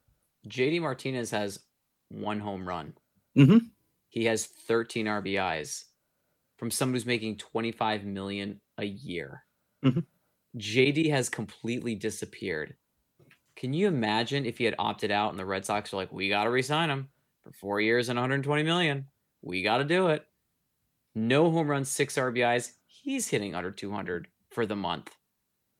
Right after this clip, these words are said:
Speaker 1: Uh, it just everything that could potentially, again, go wrong.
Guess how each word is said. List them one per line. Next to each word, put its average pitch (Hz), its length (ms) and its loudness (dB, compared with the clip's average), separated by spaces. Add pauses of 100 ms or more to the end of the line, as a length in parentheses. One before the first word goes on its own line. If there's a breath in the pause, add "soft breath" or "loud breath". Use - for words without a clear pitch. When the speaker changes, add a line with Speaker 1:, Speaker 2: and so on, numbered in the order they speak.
(120)
Speaker 1:
Uh, 110 340 2
it - 260 -8
just 160 420 -4
everything 214 580 0
that 170 220 0
could 135 360 2
potentially, 151 720 0
again, 151 480 2
go 135 240 4
wrong. 127 540 0